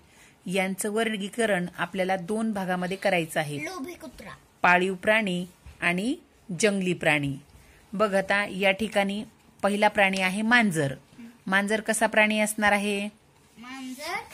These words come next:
Speaker 1: पाळीव की जंग-,
Speaker 2: पाळीव.
Speaker 1: पाळीव. मग आपण पाळीव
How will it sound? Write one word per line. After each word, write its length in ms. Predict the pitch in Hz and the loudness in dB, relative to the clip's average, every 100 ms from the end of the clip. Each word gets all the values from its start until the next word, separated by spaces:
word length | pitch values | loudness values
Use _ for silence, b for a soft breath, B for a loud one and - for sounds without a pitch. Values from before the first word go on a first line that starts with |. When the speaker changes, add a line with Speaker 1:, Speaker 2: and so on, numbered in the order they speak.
| - | 4
Speaker 1:
पाळीव 340 | 190 202 220 | 6 6 2
की 140 | 220 220 | 0 2
जंग-, 200 | 196 226 | 4 2
Speaker 2:
पाळीव. 80 | - - _ _ _ - | -2 -16 _ _ _ 6
Speaker 1:
पाळीव. 320 | 180 151 139 - | 6 6 0 -6
मग 180 | 175 175 | -2 0
आपण 360 | 170 202 220 240 B B B - | 2 0 -2 -4 B B B 4
पाळीव 320 | 190 202 220 | 4 4 0